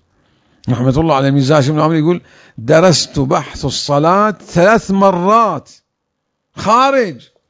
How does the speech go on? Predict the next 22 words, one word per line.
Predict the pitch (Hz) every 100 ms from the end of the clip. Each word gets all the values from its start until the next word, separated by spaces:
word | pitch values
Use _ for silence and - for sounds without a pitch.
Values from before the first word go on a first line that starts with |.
| _ _ _ -
عند | 185
الشيخ | 170 170
عبد | 170 170
الكريم | 185 185
الحائري | 156 175 135 110 92 -
وهو | 139 165
أقواهم، | 180 - 202 185 110 87 80 _ _ _ _ _ _ _ _
ثم | - 185 202
النائيني، | 208 202 190 196 175 101 78 _ _ _ _ _
ثم | - - 214 214
أغاضية". | 226 220 139 110 104 101 98 - _ _ _
لذلك | 117 139 156
كان | 170 165 180 - _ _ _ -
نحن | 110 131 113
حظينا | - - 120 135 127
بدرسه، | 110 131 147 - 190 - _ _ _ _ _ _ _ _
ما | 123 123
شاء | - 107
الله، | 92 92 - _ _ _ _ _ _ _ _ _
يحلق | - - 220 185 127 -
في | - 107
صناعة | - 120 127 127 117